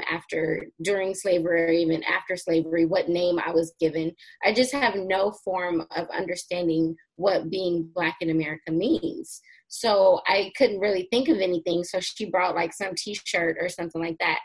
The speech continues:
And it made me think, like, "You gotta be kidding me." But you're highlighting, Maisha, exactly what she connected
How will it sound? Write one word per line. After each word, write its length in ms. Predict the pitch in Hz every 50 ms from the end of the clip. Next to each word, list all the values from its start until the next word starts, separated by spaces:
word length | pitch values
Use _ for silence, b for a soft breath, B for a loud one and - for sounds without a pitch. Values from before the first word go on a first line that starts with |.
| B B B B B B
And 120 | - 262
it 80 | 294 302
made 220 | 302 302 311 320
me 220 | 294 277 277 - -
think, 220 | - 277 302 302
like, 320 | 311 302 233 226 214 214 - _ _ _ _ _
"You 320 | - 202 208 214 233 240 208
gotta 300 | 233 226 226 226 240 233
be 160 | 214 196 180
kidding 380 | - - 233 214 240 214 190 180
me." 280 | 175 156 - 151 185 180 _ _ _ _ _ _ _ _ _ _ _ _ _ _ _ _
But 460 | 269 285 285 262 220 165 - - _ _ _ _ _ _ _
you're 580 | _ 208 208 208 208 202 214 247 262 285 311 330
highlighting, 880 | - - - 240 233 254 262 254 214 196 180 185 180 170 170 180 180 - _ _ _ -
Maisha, 440 | 185 185 180 180 170 - - 180 -
exactly 760 | 165 170 180 185 175 170 196 202 233 254 - - 240 247 247
what 360 | 208 180 190 180 180 180 - _ _ _ b b b b b _ _ _ 185
she 320 | - - - - 277 254 -
connected 680 | - - 240 208 208 208 202 196 240 254 - 240 208